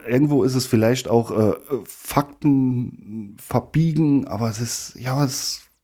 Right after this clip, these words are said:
es ist einfach nicht stimmig. Ich kann mich nicht hinstellen auf der einen Seite, äh, jede Kilowattstunde zählt und dann, oh, die Kraftwerke schalten wir ab.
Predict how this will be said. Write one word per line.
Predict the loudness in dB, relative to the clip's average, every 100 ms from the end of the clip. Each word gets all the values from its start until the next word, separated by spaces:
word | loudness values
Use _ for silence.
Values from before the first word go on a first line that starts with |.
| -4
es | 0 2
ist | 2
einfach | 2 2 2
nicht | 2 2
stimmig. | 0 2 0 -4 -12 _ _ _ _ _ -16
Ich | -4
kann | 0
mich | 2 2
nicht | 2
hinstellen | 2 2 2 2
auf | 2
der | 0
einen | 2 2
Seite, | 4 2 2 0 2 2 2
äh, |
jede | 4 2 2
Kilowattstunde | 0 2 2 2 2 2 2
zählt | 2 2 2
und | 0
dann, | 0 0
oh, | 2 2
die | 4
Kraftwerke | 2 2 2 2
schalten | 2 2 4
wir | 4
ab. | 2 -2